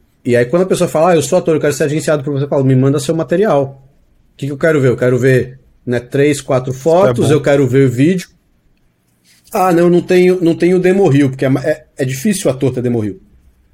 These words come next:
Speaker 1: Porque o ator ter demo reel, ele tem que ter tido uns cinco, seis trabalhos legais. Pelo menos. Né? E, pô, quantos atores, o, o ator com cinco, seis trabalhos já tá com uma carreira na frente de noventa e cinco por cento
Speaker 2: Muita gente já.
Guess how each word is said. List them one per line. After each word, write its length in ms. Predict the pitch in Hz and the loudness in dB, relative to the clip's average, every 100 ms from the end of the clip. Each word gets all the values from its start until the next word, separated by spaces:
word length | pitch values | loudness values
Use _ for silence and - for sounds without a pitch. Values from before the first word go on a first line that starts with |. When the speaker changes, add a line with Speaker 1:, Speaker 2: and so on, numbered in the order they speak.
| _ - - - | _ -20 -20 -8
Speaker 1:
Porque 140 | - | -4
o 20 | |
ator 120 | 139 | -2
ter 80 | 180 | 0
demo 200 | 156 143 | 0 2
reel, 120 | 127 | 2
ele 80 | 175 | 0
tem 80 | 165 | -2
que 60 | - | -4
ter 160 | 147 | -6
tido 200 | 135 156 | -6 -4
uns 160 | 160 - | -4 -2
cinco, 260 | 202 220 | -6 -6
seis 240 | 180 160 147 | -4 -4 -2
trabalhos 440 | 147 123 123 120 | -2 0 0 -2
legais. 540 | 107 104 101 90 - - - - - _ _ | -4 -4 -4 -6 -10 -18 -20 -20 -20 _ _
Pelo 200 | 147 180 | 0 2
menos. 540 | 135 147 120 - - - _ _ _ _ | 2 2 0 -6 -12 -20 _ _ _ _
Né? 220 | 98 110 | -8 -6
E, 40 | 131 131 - | -6 -10 -6
pô, 180 | 160 - | -6 -2
quantos 280 | 185 - 202 | -2 0 -2
atores, 360 | - 151 135 | 0 -2 0
o, 160 | 143 131 | -2 -2
o 80 | 160 | -2
ator 200 | 147 190 | 0 -2
com 100 | 247 | -2
cinco, 200 | - 180 | -2 -2
seis 180 | - 143 | -2 -2
trabalhos 360 | 147 127 147 190 | 0 2 0 0
já 60 | |
tá 100 | 190 | -4
com 100 | 208 | -2
uma 140 | 220 196 | -2 0
carreira 400 | 160 143 220 - _ | 0 2 0 -4 _
na 100 | 147 139 | -10 -4
frente 300 | 147 196 202 | -2 -2 -2
de 200 | 165 131 - _ _ _ _ _ _ - | -4 -4 -18 _ _ _ _ _ _ -8
noventa 420 | 120 135 180 190 | -4 0 0 0
e 80 | 190 | -2
cinco 280 | 131 - 165 | -2 -2 -2
por 120 | - 135 | -2 -4
cento 140 | 110 | -6
Speaker 2:
Muita 240 | 117 131 | -6 -4
gente 40 | 120 | -2
já. 200 | 107 | 0